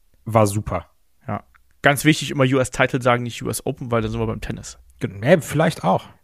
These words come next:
Speaker 2: <laughs> Man weiß es nie so genau. Äh, dann würd ich sagen, dann lass uns doch mal hier zu den besten und wichtigsten Rivalitäten eines, äh, John Cenas kommen. Ich muss da, ich, ich fang erstmal mit einer Geschichte an, die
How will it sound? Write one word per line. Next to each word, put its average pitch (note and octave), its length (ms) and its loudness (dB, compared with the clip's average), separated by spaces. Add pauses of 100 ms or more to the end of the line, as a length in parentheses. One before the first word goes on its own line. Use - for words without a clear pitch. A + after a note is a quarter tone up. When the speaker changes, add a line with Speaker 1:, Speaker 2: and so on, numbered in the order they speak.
Speaker 2:
<laughs> - 1500 -8
Man C3+ 200 -2
weiß D3+ 260 4
es D3+ 160 -2
nie E3+ 120 4
so C3+ 120 2
genau. A2 300 -2 (300)
Äh, D3 180 10 (220)
dann D3+ 140 8
würd C4 100 4
ich A#3 60 2
sagen, A3 200 6
dann F3+ 140 4
lass G3 160 4
uns - 80 -2
doch G3 100 2
mal G3 80 4
hier F#3 100 4
zu F3+ 120 -2
den C#3+ 260 2 (480)
besten F#3+ 440 2
und D3 260 0
wichtigsten D3+ 480 0
Rivalitäten C3 800 2
eines, A#2 480 -4 (300)
äh, B2+ 240 6 (400)
John C#3+ 240 6
Cenas C#3+ 420 0
kommen. G3 260 4 (400)
Ich - 240 -4
muss G#3+ 220 4
da, - 180 2 (280)
ich, A#3+ 320 -4
ich A#3+ 60 0
fang - 140 4
erstmal B3+ 220 2
mit - 80 -2
einer G3+ 240 4
Geschichte E3+ 400 -2
an, D3+ 320 0
die D#3 340 -4